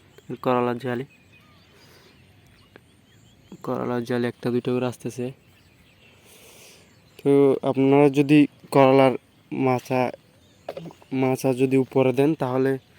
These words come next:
যতটুকু মাচা বরাবর যেগুলো নিচের ব্রাঞ্চ আছে, সেগুলো একটাও রাখবে না। আমি যেখানে, এখান থেকে একটা ব্রাঞ্চ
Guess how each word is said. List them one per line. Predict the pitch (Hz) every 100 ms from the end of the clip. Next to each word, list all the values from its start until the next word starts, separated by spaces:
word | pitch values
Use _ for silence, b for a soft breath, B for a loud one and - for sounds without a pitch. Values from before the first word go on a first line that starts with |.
| b b b b b -
যতটুকু | 127 - 123 143 143 147
মাচা | 131 - 123
বরাবর | 127 117 127 151 _ _ _ _ _ _ _ b b b b _ _ -
যেগুলো | 131 127 143 143 143
নিচের | 135 135 120
ব্রাঞ্চ | 127 127 131
আছে, | 120 123
সেগুলো | 139 135 131
একটাও | - 139 131
রাখবে | 127 131
না। | 135
আমি | 131 127
যেখানে, | 127 131 135 B B B B _
এখান | 131 135
থেকে | 147 143
একটা | - 143 131
ব্রাঞ্চ | 135 131